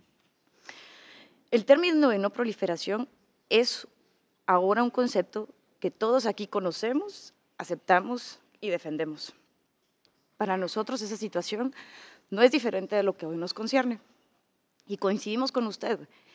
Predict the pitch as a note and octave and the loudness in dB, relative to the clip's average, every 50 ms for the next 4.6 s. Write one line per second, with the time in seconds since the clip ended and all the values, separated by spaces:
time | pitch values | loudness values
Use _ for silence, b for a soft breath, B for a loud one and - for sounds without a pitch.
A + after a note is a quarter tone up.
0 | b b b b _ - F#3+ - A#3 G#3+ - G#3 F3+ G#3+ A3+ B3 A#3+ - G#3 F#3+ | b b b b _ -8 -4 -4 -4 -4 -4 -2 0 2 2 2 0 -2 -4 -6
1 | - - G3+ G#3 F#3+ D3+ F3 E3+ F3 G3 F#3+ F3+ - - D#3+ E3 - G3+ G3 G3+ | -6 -4 -2 -2 -2 0 0 -2 -2 -2 -6 -8 -10 -10 -10 -4 0 0 0 0
2 | F3 D#3+ D3 C#3+ - - - - - F#3 F#3+ G3+ G#3+ G3+ - B3 A#3 A3+ G3+ F3+ | 0 -4 -6 -8 -10 -14 -18 -14 -8 -6 -4 -4 -4 0 2 2 2 4 2 2
3 | F3 F3+ F3+ E3 D3 - - - F3+ F3 E3+ E3+ D3+ C3+ D3+ D3+ - - - C#3+ | 0 0 -2 -4 -6 -6 -4 -4 -2 -2 -4 -6 -6 -8 -10 -10 -12 -16 -20 -12
4 | - - F3+ F#3+ G#3+ A#3 - - A3 F3+ F3+ G3+ | -8 -6 -4 -2 -2 -2 -4 -4 -6 -4 -6 -8